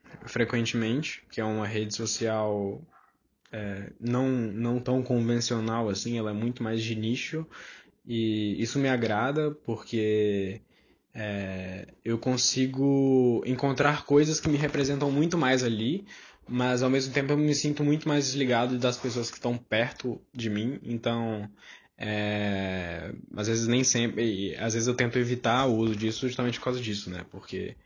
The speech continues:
a gente já tá tão desligado das pessoas que já estão ao nosso redor, né? E fazer isso mais ainda, não sei se talvez seja a melhor coisa possível. Eu leio notícias na internet, mas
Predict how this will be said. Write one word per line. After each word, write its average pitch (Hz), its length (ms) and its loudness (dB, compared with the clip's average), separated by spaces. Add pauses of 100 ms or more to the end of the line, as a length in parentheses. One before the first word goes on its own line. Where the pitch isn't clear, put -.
a 110 40 -4
gente 110 100 0
já 113 80 2
tá 117 100 -2
tão 139 160 2
desligado 120 440 2
das 110 140 0
pessoas 104 720 -4
que - 140 -14
já 113 80 0
estão 113 180 -4
ao 113 80 -2
nosso 104 220 -6
redor, 101 400 -4
né? 95 180 -8
E - 20 -12
fazer 101 240 -6
isso 101 320 -6 (640)
mais 113 420 2
ainda, 117 320 -2
não 113 100 -4
sei 107 200 -6
se - 80 -6
talvez 101 260 -2
seja 104 220 -4
a 107 120 -4
melhor 113 340 0
coisa 113 200 0
possível. 95 540 -4 (480)
Eu 123 120 6
leio 135 220 8
notícias 127 460 2
na 123 80 0
internet, 120 640 2
mas 120 560 2